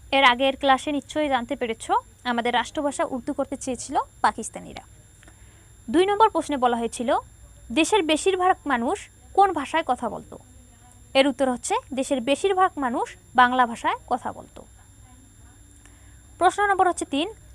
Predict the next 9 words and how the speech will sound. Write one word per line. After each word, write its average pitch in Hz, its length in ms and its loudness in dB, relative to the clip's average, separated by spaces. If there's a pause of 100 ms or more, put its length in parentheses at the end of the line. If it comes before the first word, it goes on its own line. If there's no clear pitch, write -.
(140)
"রাষ্ট্রভাষা 370 680 6
বাংলার 294 420 6
দাবি 277 440 4
কারা 311 260 6
করেছিল?" - 480 -6 (680)
এর 247 120 2
উত্তর 294 200 0
হচ্ছে, 277 280 0 (460)
বাঙালিরাই 320 680 6